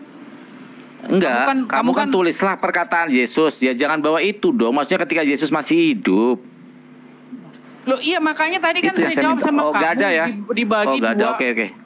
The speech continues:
Speaker 1: Oke, oke. Oke, lanjut, lanjut. Berarti nggak ada. Oke, lanjut. Lanjut aja. Saya nggak bahas lagi berarti.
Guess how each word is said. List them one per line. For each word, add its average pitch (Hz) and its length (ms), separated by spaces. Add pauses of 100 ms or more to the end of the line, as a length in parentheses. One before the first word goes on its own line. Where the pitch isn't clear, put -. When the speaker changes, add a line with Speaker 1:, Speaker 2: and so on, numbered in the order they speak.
(160)
Speaker 1:
Oke, - 260 (220)
oke. - 220 (500)
Oke, 151 140
lanjut, 190 260
lanjut. 175 320
Berarti 135 360
nggak 139 160
ada. 123 120
Oke, 117 160
lanjut. 107 220 (220)
Lanjut 151 220
aja. 165 200
Saya 156 160
nggak 135 140
bahas 127 160
lagi 127 160
berarti. 101 260